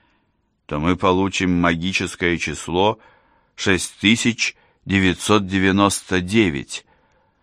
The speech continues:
обладающее огромной силой и необычайно важное. Трактирщик замолчал. Он перевёл дух и освежил горло глотком вина.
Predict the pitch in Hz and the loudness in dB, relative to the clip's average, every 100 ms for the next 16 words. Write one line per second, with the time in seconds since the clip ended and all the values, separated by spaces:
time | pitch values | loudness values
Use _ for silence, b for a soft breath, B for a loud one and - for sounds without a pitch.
0 | _ - 60 65 76 82 80 - 85 80 | _ -8 -4 -2 2 2 2 0 0 0
1 | 76 80 92 87 78 80 - 98 95 78 | 0 0 2 0 -2 -4 -6 -4 -2 -4
2 | 67 _ _ _ _ - 98 92 90 85 | -6 _ _ _ _ -4 0 2 4 2
3 | 82 73 85 73 64 53 55 50 50 50 | 0 -2 0 0 -2 -6 -6 -6 -6 -12
4 | - - _ _ _ _ _ _ _ _ | -16 -18 _ _ _ _ _ _ _ _
5 | _ _ - 90 85 - 113 - 117 98 | _ _ -4 -2 -2 0 0 0 -2 -2
6 | 101 92 87 - - - _ _ _ _ | -2 0 -2 -4 -8 -8 _ _ _ _
7 | _ _ _ _ _ _ _ _ - 127 | _ _ _ _ _ _ _ _ 2 2
8 | 143 135 120 113 135 95 82 95 - - | 4 2 2 4 2 0 -2 -2 -4 -14
9 | B B B 85 90 95 92 113 117 95 | B B B 0 2 2 0 2 0 2
10 | 98 98 98 90 85 - 85 78 76 67 | 2 4 0 2 0 0 -4 -2 -4 -6
11 | - | -10